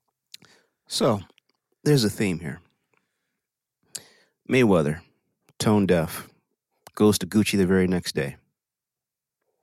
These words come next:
Doesn't care. Says he's gonna do what he wants to do. Instead of a boycott, he's gonna be a black boy on a yacht.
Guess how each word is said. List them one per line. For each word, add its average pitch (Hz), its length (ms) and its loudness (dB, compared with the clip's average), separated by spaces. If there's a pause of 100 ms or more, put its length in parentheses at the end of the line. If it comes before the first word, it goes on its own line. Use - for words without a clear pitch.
(720)
Doesn't 90 240 -4
care. - 340 -6 (600)
Says 98 160 -2
he's 98 100 -2
gonna 107 140 0
do 110 120 0
what 117 100 2
he 170 60 0
wants 92 220 -6
to 90 60 -8
do. 78 200 -18 (1300)
Instead 131 240 -2
of 101 80 0
a 90 60 0
boycott, 101 600 0
he's 143 100 -8
gonna 98 180 -6
be 95 120 -2
a 101 80 0
black 90 360 -4
boy 107 220 2
on 104 180 -4
a 110 40 0
yacht. 92 360 0